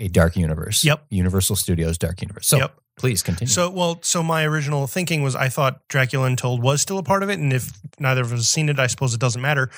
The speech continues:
Speaker 2: But it is make Dark Universe work,
Speaker 1: Mm-hmm.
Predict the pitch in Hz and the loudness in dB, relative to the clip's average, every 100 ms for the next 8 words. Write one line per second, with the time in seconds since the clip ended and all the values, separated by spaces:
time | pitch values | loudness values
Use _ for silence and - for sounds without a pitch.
0 | - - - 143 139 - _ _ - 143 | -14 -14 2 4 4 -2 _ _ -4 -2
1 | 139 131 123 - - _ _ _ - 143 | 0 0 0 0 -2 _ _ _ -2 0
2 | 147 165 - 185 175 175 175 185 185 - | 2 0 0 -2 0 -2 -2 0 -2 0
3 | 139 147 - - 123 90 | 0 0 -6 -2 2 2